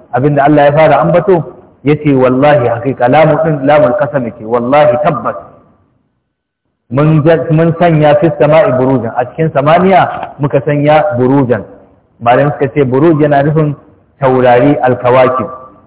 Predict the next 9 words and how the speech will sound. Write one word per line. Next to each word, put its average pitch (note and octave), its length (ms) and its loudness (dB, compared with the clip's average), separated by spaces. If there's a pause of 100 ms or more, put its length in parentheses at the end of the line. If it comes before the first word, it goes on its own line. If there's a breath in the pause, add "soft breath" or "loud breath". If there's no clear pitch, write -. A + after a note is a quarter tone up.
(460)
Kamar B2+ 160 0
yadda C#3 200 2
Allah C#3+ 200 2
ya D3 120 2
ce, C#3+ 120 -2
"Tabarakallazi C#3 880 0 (400)
ja'ala C3+ 440 2
fis D3+ 200 -4
sama'i D#3 540 2